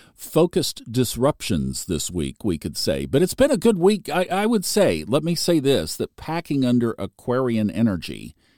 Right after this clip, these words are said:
is not a bad thing. <laughs> It really isn't.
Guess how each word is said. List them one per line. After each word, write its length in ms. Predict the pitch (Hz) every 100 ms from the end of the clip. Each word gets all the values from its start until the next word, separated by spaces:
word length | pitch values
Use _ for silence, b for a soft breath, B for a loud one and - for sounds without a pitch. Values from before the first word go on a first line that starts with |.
| _
is 180 | 92 82
not 240 | 107 123
a 40 | 156
bad 400 | 98 104 120 -
thing. 380 | 110 131 - -
<laughs> 40 |
It 120 | 131
really 340 | 120 135 139 110
isn't. 460 | 127 76 - -